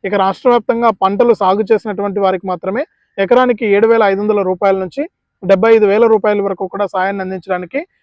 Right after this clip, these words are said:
తెలంగాణ ప్రభుత్వం అయితే సిద్ధమైంది. ఇక ప్రతి రైతుకు కూడా ఈ యొక్క డబ్బుల విడుదలకు ప్రభుత్వం అయితే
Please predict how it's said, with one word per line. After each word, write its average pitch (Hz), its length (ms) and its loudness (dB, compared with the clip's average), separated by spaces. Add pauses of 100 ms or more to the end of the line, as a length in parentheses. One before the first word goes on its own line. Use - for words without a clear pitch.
(140)
తెలంగాణ 214 320 0
ప్రభుత్వం 196 440 -2
అయితే 190 200 -2
సిద్ధమైంది. 190 580 -4 (340)
ఇక - 120 -2 (140)
ప్రతి 196 260 4
రైతుకు 214 380 2
కూడా 233 180 2
ఈ 214 40 0
యొక్క 196 200 -4
డబ్బుల 196 240 0
విడుదలకు 196 420 -4
ప్రభుత్వం 190 420 -4
అయితే 190 220 2